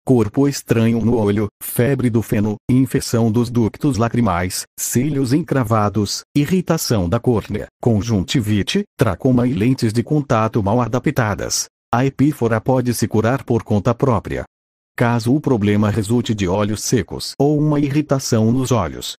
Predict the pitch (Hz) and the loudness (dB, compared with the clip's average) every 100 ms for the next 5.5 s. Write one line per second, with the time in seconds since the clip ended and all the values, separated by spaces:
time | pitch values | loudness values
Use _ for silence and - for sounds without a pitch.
0 | - 135 - 151 151 160 143 139 135 151 | -4 -4 -2 0 2 2 2 0 2 0
1 | - 104 104 120 101 147 107 101 95 101 | 0 0 0 -2 0 0 2 0 -2 -2
2 | - 143 139 110 107 104 107 - 143 120 | 0 0 2 2 0 0 -2 -2 2 2
3 | 104 117 110 120 113 113 117 - 113 107 | 2 0 2 2 2 0 -2 -2 0 2
4 | 131 135 - 123 101 104 156 139 147 - | 2 0 0 0 2 2 2 2 0 -4
5 | - 117 78 - | 0 0 0 -6